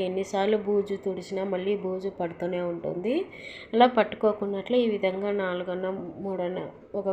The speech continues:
కర్పూరాన్ని తీసుకుని ఈ విధంగా పో-, కర్పూరాన్ని వాటర్లోకి వేసుకున్నాను. కొన్ని వాటర్ తీసుకొని అలానే కాస్త ఈ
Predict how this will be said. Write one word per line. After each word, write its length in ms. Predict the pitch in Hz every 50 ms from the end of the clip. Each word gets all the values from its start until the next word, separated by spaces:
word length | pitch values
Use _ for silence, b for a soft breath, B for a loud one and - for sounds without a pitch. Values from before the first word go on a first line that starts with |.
| 190 -
కర్పూరాన్ని 640 | 196 175 170 - - 196 190 190 185 185 190 185 185 -
తీసుకుని 340 | 185 180 - - - 185 196 190
ఈ 40 | 180 180
విధంగా 300 | 170 175 175 175 185 180 180
పో-, 280 | - 180 170 131 98 104 - - -
కర్పూరాన్ని 680 | 190 175 - - - 185 185 185 175 175 180 196 254 359 - - - - B B B B B B B B B B B -
వాటర్లోకి 640 | 180 214 202 190 190 - 196 190 202 202 196 196 196
వేసుకున్నాను. 540 | 185 175 - - - 190 185 185 180 180 185 190
కొన్ని 180 | - 190 185 175 175
వాటర్ 280 | 175 175 175 190 180 - -
తీసుకొని 480 | 185 175 - - - 185 180 202 247 339 403 - - - B B B B B B B B
అలానే 360 | 202 208 220 214 220 233 233 233
కాస్త 340 | 226 208 202 - - 208 196 - - - - - - _ _ _ _ -
ఈ 140 | - 240 247